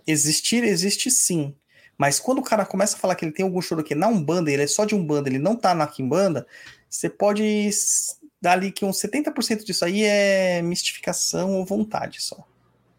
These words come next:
Não é real, tá? E os que tem de fato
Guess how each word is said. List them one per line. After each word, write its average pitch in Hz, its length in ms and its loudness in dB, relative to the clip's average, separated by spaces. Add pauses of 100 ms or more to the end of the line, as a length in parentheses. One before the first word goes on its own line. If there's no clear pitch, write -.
Não 147 220 0
é 147 40 2
real, 151 380 -2 (580)
tá? 131 280 -2 (200)
E 180 80 2
os 196 100 0
que - 140 -4
tem 226 320 0
de 277 140 -2
fato 170 840 0